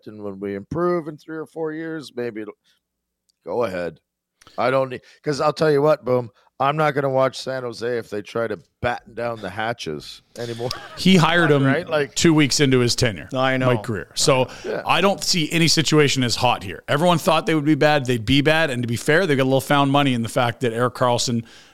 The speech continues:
Speaker 2: offensively is back where he was. You need to make the most of selling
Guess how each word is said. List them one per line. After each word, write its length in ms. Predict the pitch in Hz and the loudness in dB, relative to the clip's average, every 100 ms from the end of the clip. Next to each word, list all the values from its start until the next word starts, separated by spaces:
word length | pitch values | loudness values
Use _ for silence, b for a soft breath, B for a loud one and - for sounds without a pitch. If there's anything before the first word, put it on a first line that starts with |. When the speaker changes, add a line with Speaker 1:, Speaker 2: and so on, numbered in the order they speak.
| B | B
Speaker 2:
offensively 680 | 147 - 127 120 131 113 110 | -2 2 0 0 0 0 -2
is 100 | 95 | -2
back 300 | 113 107 - | -4 -4 -2
where 140 | 113 | -4
he 120 | 104 | -4
was. 480 | 110 107 98 98 - - _ _ | -4 -4 -4 -4 -6 -8 _ _
You 260 | 135 135 165 | -4 0 2
need 320 | 160 160 147 | 2 2 2
to 180 | - 151 | 2 2
make 240 | 135 135 143 | 2 0 0
the 80 | |
most 420 | 131 127 120 - 117 | 2 2 0 -2 -4
of 80 | |
selling 540 | - - 123 127 127 | -2 0 2 0 -2